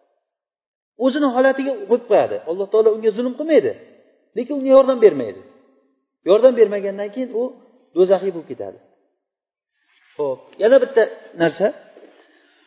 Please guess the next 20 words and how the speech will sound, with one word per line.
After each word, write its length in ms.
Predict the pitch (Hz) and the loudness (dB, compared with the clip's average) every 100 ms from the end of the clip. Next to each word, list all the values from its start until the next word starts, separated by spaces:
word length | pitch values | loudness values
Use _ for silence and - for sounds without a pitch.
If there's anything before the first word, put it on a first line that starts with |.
| _ _ _ _ _ - - - | _ _ _ _ _ -20 -20 -4
Biz 140 | 262 - - | -4 -4 -8
qazo 280 | 190 208 226 | -2 4 4
qadarda 440 | 214 196 220 214 240 | 4 2 2 4 2
gapirishlikdan 720 | 190 190 196 - 202 190 240 | 2 -2 -4 -12 -6 -2 0
oldin 380 | 180 185 196 262 - | 0 0 0 -4 -4
eng 240 | 226 254 226 | -8 -8 -8
muhim 360 | 185 196 240 196 | -10 -8 -8 -8
narsa 320 | 175 175 240 254 - - - | -10 -2 0 0 -6 -20 -16
savobit 500 | - 202 220 220 - | -4 0 2 0 -6
degan 260 | 202 196 185 | -4 -2 -2
narsalarni 420 | 175 175 180 175 | -6 -8 -8 -10
bilib 180 | 160 165 | -6 -4
olishligimiz 440 | 151 - 131 113 | -4 -8 -18 -16
kerak. 240 | - 92 - _ _ _ _ _ _ _ 202 | -16 -16 -18 _ _ _ _ _ _ _ -10
Bu 80 | 262 | -10
savobit 440 | 214 220 233 233 | -8 -6 -6 -8
degan 220 | 214 202 | -4 -2
narsa 220 | 190 175 190 | -2 -8 -10
shuki, 320 | 165 156 202 240 _ _ _ _ _ _ _ _ _ _ _ - | -10 -12 -12 -12 _ _ _ _ _ _ _ _ _ _ _ -8
ya'ni 240 | 160 190 | -6 -4